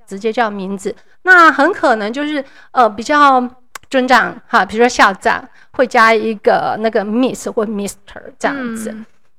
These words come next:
Speaker 1: 但是这不代表他们这样的称呼就是不尊重哦。
Speaker 2: 嗯。
Speaker 1: 好，那所以他只是一个表达一个，嗯，好，在教育上是这样，就是说我跟你是平等的，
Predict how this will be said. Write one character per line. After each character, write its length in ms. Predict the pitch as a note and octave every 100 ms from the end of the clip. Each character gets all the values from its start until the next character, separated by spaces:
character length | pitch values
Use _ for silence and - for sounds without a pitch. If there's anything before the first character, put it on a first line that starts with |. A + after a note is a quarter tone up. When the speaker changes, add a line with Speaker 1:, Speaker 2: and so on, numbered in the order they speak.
| -
Speaker 1:
但 180 | B3 B3
是 180 | B3+
这 120 | A#3 A#3+
不 300 | - - G3+
代 320 | - C4 G3+
表 240 | G3 F#3+ -
他 180 | - G3+
们 180 | G3
这 120 | G3 A3
样 160 | G3+
的 60 | G3+
称 220 | - G3
呼 140 | G3
就 160 | G#3+ G3+
是 140 | G3+
不 180 | G3+ G3+
尊 320 | G3 F3 F#3 -
重 140 | - F#3+
哦。 300 | A3+ G#3+ G#3+
Speaker 2:
嗯。 300 | C4 C#4 B3+
Speaker 1:
好， 120 | A#3+ A#3 A#3 A#3+ _
那 200 | - B3+
所 160 | A#3+ B3
以 160 | B3 G#3
他 220 | A3+ B3+
只 120 | G3
是 160 | G3 B3
一 140 | A3
个 340 | G#3+ F3+ - -
表 160 | F#3+ -
达 160 | F#3+
一 80 | G#3+
个， 260 | G#3+ - - -
嗯， 320 | G#3+ F3+ F#3+ - _
好， 160 | - -
在 140 | A3+
教 220 | B3+ C#4
育 60 | C4+
上 200 | B3+ A3
是 140 | A3
这 100 | G#3
样， 200 | A3 F#3+
就 80 | G3
是 60 | G#3
说 200 | - -
我 120 | G#3+
跟 200 | G#3+ C4
你 120 | C4
是 120 | G#3 A#3
平 240 | - G3
等 140 | G#3 A3+ C4
的， 120 | A3